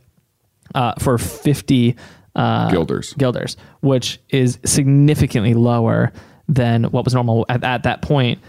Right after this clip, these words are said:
Speaker 1: Uh, it was trading for more like three thousand guilders, a single tulip.
Speaker 2: Wow.
Speaker 1: And so the auctioneer was like, "Okay, that's a little weird, but this is kind of a, a sad tulip, so maybe it's, it's a unique thing." So they got it. The next tulip was a big,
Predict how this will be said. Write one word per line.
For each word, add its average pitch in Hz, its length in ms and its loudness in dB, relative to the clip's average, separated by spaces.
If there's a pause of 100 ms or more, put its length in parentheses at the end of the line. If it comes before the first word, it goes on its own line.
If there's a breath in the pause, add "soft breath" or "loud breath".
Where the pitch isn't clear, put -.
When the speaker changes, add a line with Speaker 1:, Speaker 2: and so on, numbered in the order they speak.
(280 soft breath)
Speaker 1:
Uh, 113 180 0
it 127 80 0
was 127 100 2
trading 120 240 -2
for 127 140 -2
more 123 140 0
like 101 160 -2
three 123 220 0
thousand 113 640 -4
guilders, - 520 -4
a 110 100 2
single - 300 -2
tulip. - 340 -4 (100)
Speaker 2:
Wow. 95 380 0
Speaker 1:
And 131 140 0
so 127 380 0 (340 loud breath)
the 135 180 0
auctioneer 131 640 0
was 131 140 2
like, 123 120 0
"Okay, 120 380 0
that's 131 180 0
a 185 60 4
little 175 260 4
weird, 160 480 4
but 170 140 0
this 185 160 2
is 170 80 2
kind 135 200 -2
of 135 120 2
a, 131 120 2 (140)
a 123 80 2
sad 113 460 -2 (480)
tulip, 117 380 2
so 127 140 2
maybe 117 340 2
it's, - 320 -2
it's 120 180 -2
a 113 40 2
unique 110 360 0
thing." 113 180 -2
So - 80 -2
they 127 120 2
got 131 160 0
it. 120 120 -4
The 131 160 0
next 156 240 0
tulip 123 320 0
was 123 240 0
a 117 160 0 (580)
big, 123 420 0